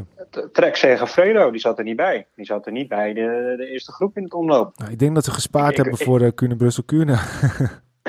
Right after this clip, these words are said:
Speaker 1: Ja, dat zou kunnen. Ja, dat is nu makkelijk te verklaren natuurlijk. Maar dat, dat, dat, dat viel mij heel erg op. Dat, eh, een ploeg met mannen als Stuyven, Pedersen. Eh, en, en, en zaterdag zag je ze niet. Ze waren er niet. Volgens mij was de nummer één van die ploeg, die zat op in, in, eh,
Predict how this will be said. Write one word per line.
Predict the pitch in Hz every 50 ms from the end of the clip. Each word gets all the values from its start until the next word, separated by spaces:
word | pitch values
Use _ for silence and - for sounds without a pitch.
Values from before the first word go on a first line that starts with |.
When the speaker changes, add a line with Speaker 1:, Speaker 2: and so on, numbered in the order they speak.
| - - -
Speaker 1:
Ja, | - 147 147 147 -
dat | - 143 117 -
zou | - - 139 131 -
kunnen. | - 151 160 160 143 123
Ja, | 123 131
dat | 131 127 120
is | 127
nu | 135 147 143
makkelijk | 139 147 147 - 147 120 -
te | 127 113
verklaren | 127 - 143 147 156 160 147 135
natuurlijk. | 123 117 113 127 117 113 113 107
Maar | 113 113 107 - _ _ _ _ _ _
dat, | - 123 139 139 -
dat, | 147 156 139 - - - 120
dat, | 127 139 135 - -
dat | - 151 156 -
viel | - 170 151
mij | 147 160 196 214 190 190
heel | 190 180
erg | 165 156 147 147 - -
op. | 113 104 - _
Dat, | - 117 113 107 - 117
eh, | 113 113 113 113 113 110 110 110 110 110 - - - - - - - - _ -
een | 117 113
ploeg | - - 143 151 147 147
met | 117 113 107
mannen | 117 120 127 143 135 107
als | 110 -
Stuyven, | - - 135 139 147 139 135 135 135 139 139 123
Pedersen. | - 139 135 139 135 135 - 135 131 131 135 131 131 _ _ _ _ _ _ _ _ _ _ _ _ _ _ _ _ _ _
Eh, | _ - 107 104 107 113 - -
en, | 110 107
en, | 123 - - 113 104 247
en | 147 123
zaterdag | - - 120 113 107 - - -
zag | - 175 180 -
je | 208
ze | 185 - 190
niet. | 185 170 - -
Ze | - 120
waren | 113 127 160 185
er | 196 226
niet. | 214 196 -
Volgens | - 160 135 - 143
mij | 139 135 131
was | 131 131 123
de | 127 127
nummer | 131 131 131 127 127 127 135
één | - 131 135 139 143 143 135
van | - - 139 135
die | 135 131 - _
ploeg, | - 151 143 -
die | - -
zat | - - 156
op | 139 131 -
in, | 139 139 139 135 -
in, | 139 139 143
eh, | 139